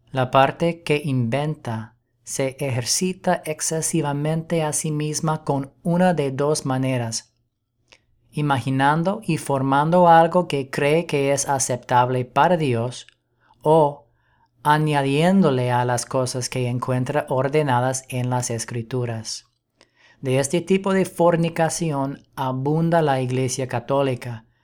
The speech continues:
al estar llena de ceremonias de su propia invención y adiciones a las cosas mencionadas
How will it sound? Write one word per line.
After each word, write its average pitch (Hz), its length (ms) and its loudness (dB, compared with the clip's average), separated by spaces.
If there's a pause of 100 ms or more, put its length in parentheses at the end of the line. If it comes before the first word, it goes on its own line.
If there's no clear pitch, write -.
(280)
al 127 200 0
estar 131 380 0
llena 143 360 0
de 127 160 -2
ceremonias 131 840 -2
de 131 120 -4
su 120 220 -6
propia 147 420 0
invención 147 800 -2 (440)
y 165 200 4
adiciones 147 840 0
a 147 80 0
las 131 200 -2
cosas 139 400 -2
mencionadas 131 960 -2